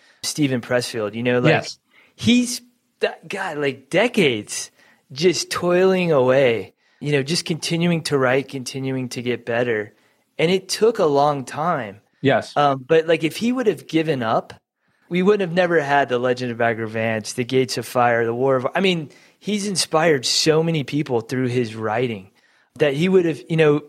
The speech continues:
Speaker 1: like, a lesser person would have just been like,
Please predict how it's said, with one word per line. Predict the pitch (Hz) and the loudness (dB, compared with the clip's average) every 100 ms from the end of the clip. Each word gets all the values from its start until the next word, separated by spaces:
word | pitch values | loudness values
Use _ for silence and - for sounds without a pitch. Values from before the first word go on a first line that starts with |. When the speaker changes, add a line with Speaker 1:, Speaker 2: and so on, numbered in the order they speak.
| - | 0
Speaker 1:
like, | 147 131 - 165 - | 2 0 -8 -8 0
a | 151 | 2
lesser | 160 165 170 151 | 2 2 0 -2
person | 143 143 - 117 117 - _ _ _ | 0 0 -2 -6 -8 -16 _ _ _
would | 143 135 | 0 0
have | 123 | -2
just | 131 - | -4 -2
been | 123 | 0
like, | 117 107 - | 0 -2 -8